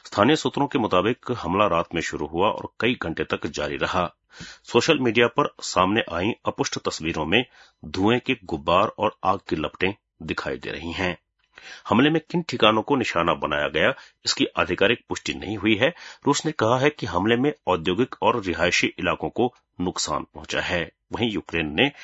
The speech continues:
इस हमले पर अभी तक कोई प्रतिक्रिया नहीं दी है।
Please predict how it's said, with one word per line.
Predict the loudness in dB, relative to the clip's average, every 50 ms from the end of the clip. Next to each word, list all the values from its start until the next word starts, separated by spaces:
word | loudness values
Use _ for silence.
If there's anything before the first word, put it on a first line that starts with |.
| -18 -18 -18 -12 _ -2
इस | -2 0 0
हमले | 0 2 2 2
पर | 2 0 -2 -4 -4 -4 _ -6
अभी | -4 -2 -2
तक | -2 -2 -4 -4 -4 -14 _ _ _ _ _
कोई | 0 2 2 2
प्रतिक्रिया | 0 -4 -6 -6 -6 -6 -4 -2 -2 -2 -2 -2 _ _ _ _ _ -8
नहीं | -8 -8 -8 -8 -10 -14
दी | -12 -10 -10 -6
है। | -4 -2 -2 -4 -4